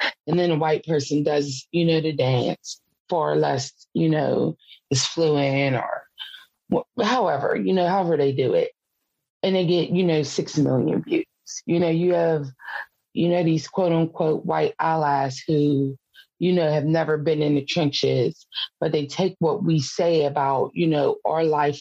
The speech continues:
our culture, our struggles, and they, and we speak on it, and I think it's done. And then they speak on it, and it's like a huge call to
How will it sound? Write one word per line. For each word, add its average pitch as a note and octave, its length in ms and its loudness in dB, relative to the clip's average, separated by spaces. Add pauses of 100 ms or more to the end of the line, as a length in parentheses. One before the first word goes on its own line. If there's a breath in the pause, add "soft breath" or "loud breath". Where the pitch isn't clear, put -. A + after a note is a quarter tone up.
our D3 220 -4
culture, E3 440 0
our D3+ 120 0
struggles, C#3 800 -2 (460 loud breath)
and F3 160 2
they, F3+ 180 2 (300)
and E3+ 160 2
we G#3 160 2
speak G3 320 -2
on D3 220 2
it, C#3+ 200 0 (340 soft breath)
and E3 140 2
I D3 100 0
think D3 220 0
it's - 220 -4
done. - 440 -2 (440 loud breath)
And F3 120 2
then E3+ 140 2
they G3 180 2
speak E3+ 380 -2
on C#3+ 220 0
it, C3 260 0 (100)
and C3+ 480 0 (380 loud breath)
it's F3 300 0
like C#3 200 -2 (120)
a D3+ 80 0
huge F#3 640 0
call D3+ 460 -2
to - 240 -6